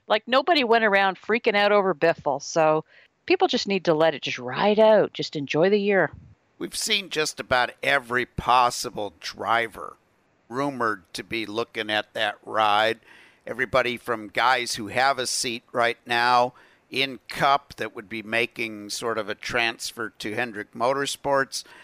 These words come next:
Speaker 2: Other guys like, uh, Byron William, or is it William Byron? Um,
Speaker 1: William Byron. <laughs>
Speaker 2: yeah, the, the man with two first names,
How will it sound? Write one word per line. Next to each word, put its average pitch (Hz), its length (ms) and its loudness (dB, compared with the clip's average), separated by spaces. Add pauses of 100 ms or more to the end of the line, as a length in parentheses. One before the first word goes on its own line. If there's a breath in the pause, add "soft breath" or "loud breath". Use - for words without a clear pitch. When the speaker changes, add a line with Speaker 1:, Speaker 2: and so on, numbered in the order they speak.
(320 loud breath)
Speaker 2:
Other 147 260 0
guys 139 560 0
like, 113 400 -2
uh, 110 140 2
Byron 123 580 0
William, 131 500 -2
or 101 300 -12
is 107 160 -12
it 95 160 -12
William 107 360 -6
Byron? 113 460 -2 (460 loud breath)
Um, 135 300 6
Speaker 1:
William 185 340 2
Byron. 147 600 2
<laughs> - 80 -20
Speaker 2:
yeah, - 240 2
the, 330 340 2
the 330 160 2
man 147 240 2
with 123 260 -6
two 151 220 -2
first 123 400 -4
names, 123 580 -4